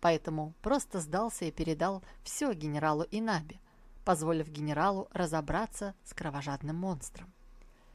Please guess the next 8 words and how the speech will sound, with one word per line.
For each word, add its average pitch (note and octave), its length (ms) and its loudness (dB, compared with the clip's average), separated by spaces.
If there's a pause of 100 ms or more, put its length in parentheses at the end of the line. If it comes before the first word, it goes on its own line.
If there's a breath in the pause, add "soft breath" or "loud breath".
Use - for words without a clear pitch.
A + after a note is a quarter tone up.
(220 soft breath)
Лин G3 260 0
Лян G3 260 2
снова C4 320 -2
спросил: - 580 -4 (320)
"Директор, F3 640 -4 (320 soft breath)
хотите B3 480 -4
ли C4 120 2
вы G#3+ 220 2